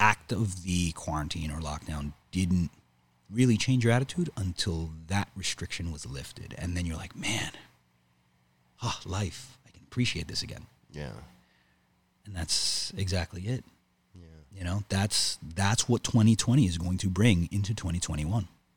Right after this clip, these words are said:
Speaker 1: You know. Uh, I know that I was able to become a better father
Speaker 2: Hmm.
Speaker 1: 'cause I had my little rugrats around me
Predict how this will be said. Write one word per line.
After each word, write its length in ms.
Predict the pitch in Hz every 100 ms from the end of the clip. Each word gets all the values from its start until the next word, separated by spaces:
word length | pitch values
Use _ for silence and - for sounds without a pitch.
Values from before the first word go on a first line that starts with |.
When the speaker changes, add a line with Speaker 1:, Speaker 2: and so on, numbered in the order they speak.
| _ _ _ _ -
Speaker 1:
You 80 | 85
know. 180 | 73 78 - -
Uh, 440 | 71 65 64 58 53 - _ _ _ _ _ _ _ _ _ _ _ -
I 80 | 90
know 380 | 95 90 85 71 - _ _ _ _ _ 90
that 300 | 92 85 - _ _ _
I 120 | 104 95
was 160 | 90
able 300 | 85 98 92
to 80 | 87
become 260 | 82 85 85
a 40 |
better 220 | 80 82 90
father 340 | 131 185 98 - _ _ _
Speaker 2:
Hmm. 200 | 98 87 78 - _ _ _ _ _
Speaker 1:
'cause 220 | - 85
I 80 | 85
had 140 | 95
my 100 | 92
little 180 | 90 92
rugrats 500 | 110 151 110 90 95
around 220 | 92 90
me 180 | 90 92